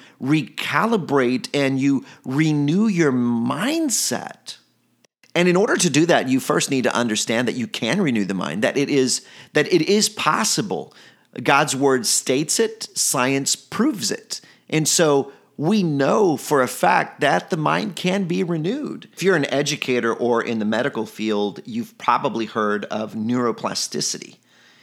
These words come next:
You see, neuroplasticity states that the brain has this capacity to become malleable and adaptable, changing moment by moment every day. Science has now concluded that the brain is not hardwired. It's not a hardwired machine,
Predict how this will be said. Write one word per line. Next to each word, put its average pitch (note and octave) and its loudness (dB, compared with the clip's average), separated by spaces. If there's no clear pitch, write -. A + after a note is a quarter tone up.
You C3 -6
see, D#3+ 0
neuroplasticity E3+ 0
states - -2
that - -4
the B2+ -2
brain A#2+ -4
has A#2 -4
this G2+ -6
capacity A#2 -2
to A2 -4
become B2+ 0
malleable A#2 0
and G#2+ 0
adaptable, G#2 -4
changing E3 -2
moment C3 0
by A2 2
moment C3 -2
every D#3+ -2
day. - -4
Science F#3+ 0
has D#3+ -2
now D3 4
concluded D3+ -2
that C3 0
the A#2+ -2
brain B2+ -4
is A#2 -4
not C3 -4
hardwired. B2+ 0
It's - -8
not D#3+ -4
a C3+ 0
hardwired A#2+ -2
machine, C3+ -8